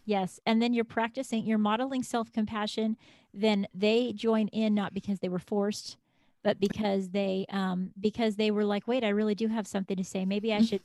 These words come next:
Speaker 1: take off the stubborn hat and give it a
Speaker 2: <laughs>
Speaker 1: shot." <laughs>
Speaker 2: Yeah. Yeah.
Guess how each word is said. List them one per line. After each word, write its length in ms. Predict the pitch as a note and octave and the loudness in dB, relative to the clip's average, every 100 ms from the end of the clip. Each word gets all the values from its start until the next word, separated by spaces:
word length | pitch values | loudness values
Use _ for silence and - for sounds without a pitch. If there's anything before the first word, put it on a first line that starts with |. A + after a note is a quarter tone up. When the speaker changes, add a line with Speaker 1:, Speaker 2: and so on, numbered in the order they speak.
| _ | _
Speaker 1:
take 200 | - A#3 | -6 -2
off 180 | A#3 A3 | -2 -2
the 80 | - | -6
stubborn 400 | - A#3 A#3 A3+ | -4 -2 2 0
hat 360 | G3+ F#3+ B3 - A#3+ | 0 -2 -4 -4 0
and 320 | A#3 G#3+ G#3 | 2 2 4
give 160 | C#4 | 6
it 80 | B3+ | 6
a 20 | |
Speaker 2:
<laughs> 180 | - - | 2 -6
Speaker 1:
shot." 140 | E4+ - | -6 0
<laughs> 100 | A#3 - _ _ _ | 0 -2 _ _ _
Speaker 2:
Yeah. 280 | D#4+ - - - - - C5 D#5+ G#4+ - G#4 - | 2 4 -2 -2 -16 -12 -4 0 2 2 2 6
Yeah. 500 | D#4+ F#4 G4+ F4 | 6 6 6 4